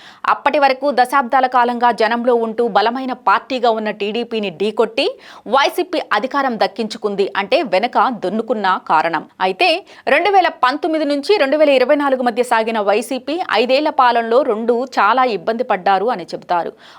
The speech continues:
వారు ఆశించిన విధంగా రాజకీయంగా, ఆర్థికంగా, సామాజికంగా ఇతరాతర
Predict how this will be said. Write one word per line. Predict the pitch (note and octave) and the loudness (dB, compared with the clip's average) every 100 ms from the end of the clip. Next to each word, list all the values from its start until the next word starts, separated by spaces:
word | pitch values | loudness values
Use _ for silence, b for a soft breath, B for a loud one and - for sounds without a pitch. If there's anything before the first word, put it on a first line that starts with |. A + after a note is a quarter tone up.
| B | B
వారు | G3 G3 G3 | 2 4 4
ఆశించిన | G#3+ C4 B3+ C4 | 2 -2 -8 -4
విధంగా | A#3 A#3+ B3 B3+ | -4 -2 2 4
రాజకీయంగా, | G#3+ A#3+ A#3 B3 B3+ A#3+ A#3 - G3 | 4 0 -4 -4 -2 2 0 2 0
ఆర్థికంగా, | A3 B3 B3+ A#3 A#3 A3+ | 0 -4 -6 0 0 2
సామాజికంగా | G#3 A3 A#3 A3+ A#3 A3 A3+ - G3+ | 0 0 -2 -4 -6 0 0 0 -2
ఇతరాతర | - A#3 A#3 | -2 -2 0